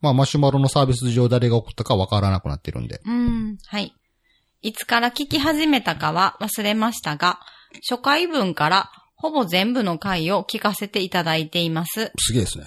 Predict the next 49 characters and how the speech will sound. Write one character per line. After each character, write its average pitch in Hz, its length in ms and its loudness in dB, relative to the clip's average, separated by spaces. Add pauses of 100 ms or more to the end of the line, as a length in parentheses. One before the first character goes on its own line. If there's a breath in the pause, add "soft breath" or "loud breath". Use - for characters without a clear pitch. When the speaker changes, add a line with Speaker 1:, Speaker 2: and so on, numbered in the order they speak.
(120)
Speaker 2:
す - 120 -6
ご 254 120 6
い 160 60 0
で - 80 -4
す - 40 -10
ね。 - 40 -6
Speaker 1:
あ 165 40 -8
り 143 60 -4
が - 0 -
と - 0 -
う - 0 -
ご - 0 -
ざ 147 60 -2
い - 20 -4
ま - 20 -4
す。 - 180 -16 (640 loud breath)
Speaker 2:
直 254 120 -4 (100)
近 262 260 2
で 320 300 2
お 214 60 -4
便 214 240 2
り 285 120 0
会 208 220 2
が 151 120 0
あ 147 40 2
っ - 100 -10
た 196 120 0
の 175 160 -2
で、 190 320 0
初 254 260 -2
め 294 120 4
て 170 120 -2
で 156 120 -2
す 165 180 -8
が、 196 300 0
お 202 80 -8
便 220 280 2
り 160 80 -4
さ 185 140 -6
せ 185 140 -4
て 214 140 2
い 190 60 -2
た 160 100 -6
だ 147 120 -4
き 160 140 -8
ま 156 140 -2
す。 - 140 -4
Speaker 1:
は 151 120 2
い。 98 80 -4